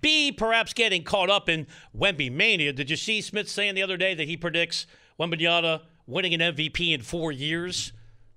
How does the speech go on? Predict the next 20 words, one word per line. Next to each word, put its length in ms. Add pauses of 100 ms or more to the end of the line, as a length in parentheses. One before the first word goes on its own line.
(140)
Let's 600
dial 360
down 640 (420)
the 100
hype 180
machine 380
a 40
bit. 360 (480)
I 200
remember 460
on 340
Inside 380
the 120
N 80
B 160
A, 80
they 140
told 280
me 140
repeatedly 760